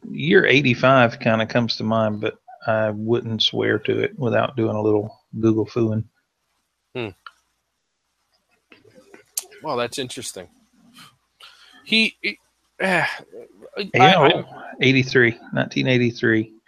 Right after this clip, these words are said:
Speaker 1: he bought a cigar, uh, when his daughter was born, and it ended up traveling to the D R and connecting with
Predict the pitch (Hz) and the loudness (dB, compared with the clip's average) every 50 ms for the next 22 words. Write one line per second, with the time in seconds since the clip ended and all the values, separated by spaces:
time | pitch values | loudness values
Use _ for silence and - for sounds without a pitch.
0 | - - - _ _ _ _ - 113 107 117 117 117 120 120 113 - - 120 113 | -20 -20 -20 _ _ _ _ -6 -6 0 2 4 4 4 4 2 0 -2 -2 -2
1 | 110 107 107 110 107 107 104 - _ _ _ - 151 123 117 113 117 - - 127 | 0 0 2 2 0 0 -2 -6 _ _ _ -10 -6 -4 -4 -2 -4 -4 -6 -10
2 | - _ _ _ - 139 113 110 107 107 104 113 107 107 110 110 107 104 104 104 | -16 _ _ _ -8 -6 -4 -4 -4 -4 -4 0 2 2 2 2 2 0 0 -2
3 | 107 113 110 107 104 104 110 - - _ _ _ _ _ _ _ _ - - _ | -4 -4 -4 -4 -4 -4 -6 -10 -12 _ _ _ _ _ _ _ _ -20 -20 _
4 | _ _ _ - - - 107 104 104 104 104 107 110 107 117 - - - - 110 | _ _ _ -14 -12 -10 -8 -8 -8 -8 -6 -8 -8 -8 -10 -12 -10 -6 -4 -4
5 | 113 - - 120 120 123 120 117 110 113 113 113 - - - 110 110 110 113 113 | -4 -2 -2 0 2 6 6 6 8 6 4 4 2 0 4 6 8 8 6 4
6 | 117 117 110 113 113 110 - 117 110 110 110 110 110 110 110 113 117 139 147 151 | 4 4 4 4 4 4 4 2 2 4 4 6 4 6 4 4 2 2 2 2
7 | 143 127 123 113 107 107 104 107 110 123 - _ _ - - 110 110 110 110 - | 0 0 -2 -2 -2 -2 -2 -4 -6 -6 -10 _ _ -10 -6 -4 -4 -4 -4 -2
8 | - 113 117 113 113 113 113 | 0 0 2 4 4 2 2